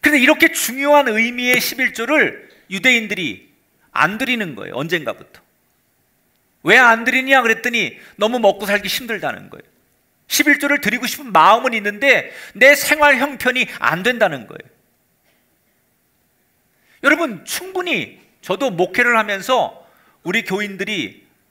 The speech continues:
아니, 뭐 자녀도 가르쳐야 되고 세금도 내야 되고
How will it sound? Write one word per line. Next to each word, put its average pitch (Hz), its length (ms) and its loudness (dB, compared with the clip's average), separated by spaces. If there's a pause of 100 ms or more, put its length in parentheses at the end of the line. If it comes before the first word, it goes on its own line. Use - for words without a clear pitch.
(180)
아니, 233 420 -4 (1700)
뭐 185 100 -8
자녀도 202 380 -2
가르쳐야 190 500 0
되고 143 380 -8
세금도 214 480 -10
내야 170 240 -2
되고 160 440 -10